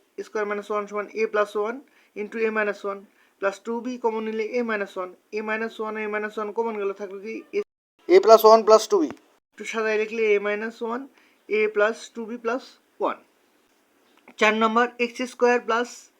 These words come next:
a প্লাস b into x প্লাস a b সমান x প্লাস a into x প্লাস b সূত্র ব্যবহার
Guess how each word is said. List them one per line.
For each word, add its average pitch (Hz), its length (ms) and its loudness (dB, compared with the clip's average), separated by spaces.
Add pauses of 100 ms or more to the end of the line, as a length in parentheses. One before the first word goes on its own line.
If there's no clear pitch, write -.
(160)
a 226 140 0
প্লাস 220 240 2
b - 20 -10 (140)
into 214 140 -10 (160)
x - 20 -16 (1400)
প্লাস 226 200 2 (100)
a - 100 8
b - 20 -16 (180)
সমান 190 200 -4 (180)
x - 20 -14 (120)
প্লাস 233 200 -2 (140)
a - 20 0 (260)
into 233 180 -10 (180)
x - 20 -12 (100)
প্লাস 196 240 0
b - 20 -6 (140)
সূত্র 208 180 -12 (100)
ব্যবহার 196 280 -2